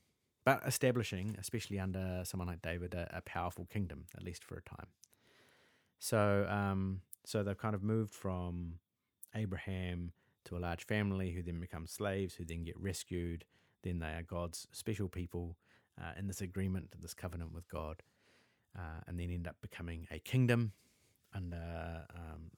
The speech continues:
Saul and then under David and Solomon, and things are going kind of well at this time, but then you, you sort of have a descending, uh, story into a bunch of rogue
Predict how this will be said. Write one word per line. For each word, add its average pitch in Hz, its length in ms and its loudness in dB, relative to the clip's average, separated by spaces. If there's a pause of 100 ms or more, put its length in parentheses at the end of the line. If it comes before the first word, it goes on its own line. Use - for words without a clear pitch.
Saul 104 420 2
and 85 120 -2
then 78 200 -6
under 80 140 -10 (100)
David 95 420 2 (300)
and 90 80 -8
Solomon, 123 440 8
and 98 80 -2
things 104 180 2
are - 20 -6
going 82 180 -4
kind 82 180 -4
of 82 140 -6
well 127 200 8
at 120 100 4
this 113 160 2
time, 98 320 2
but 90 120 6
then 90 160 -2
you, 87 280 0
you 90 80 -8
sort - 120 -8
of 87 100 -2
have 95 120 -2
a 87 40 -2
descending, 85 680 0 (640)
uh, 80 220 -4
story 87 540 0
into 85 160 -2
a 85 40 -4
bunch 82 260 -4
of 82 140 -6
rogue 85 280 -2